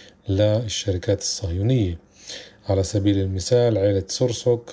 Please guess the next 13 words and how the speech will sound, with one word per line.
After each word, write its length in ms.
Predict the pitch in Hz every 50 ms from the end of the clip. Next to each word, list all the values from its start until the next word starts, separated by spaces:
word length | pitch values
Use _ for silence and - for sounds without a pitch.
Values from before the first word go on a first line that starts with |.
| -
اللي 160 | 104 98 92
باعت 420 | 92 95 110 110 98 95 95 - -
أربعمائة 440 | 98 98 98 104 101 110 135 147 143
ألف 240 | 175 151 120 107 101
دنم 320 | 107 120 120 117 110 110 110 - - - - - - _ _ -
بمرج 360 | 104 101 107 110 104 101 104
بن 200 | 101 98 101 104
عامر، 460 | 104 113 117 117 113 113 110 110 107 - - - - - _ _ - -
عيلة 220 | 104 101 104 98
التويني 560 | 95 95 - - - - 120 127 131 127 123 120
اللبنانية، 720 | 117 120 117 113 117 120 117 120 120 120 117 117 117 113 - - _ - - - -
عيلة 180 | 113 107 104 101 -
الصباغ، 760 | - - - - 107 98 98 104 120 120 123 120 117 110 101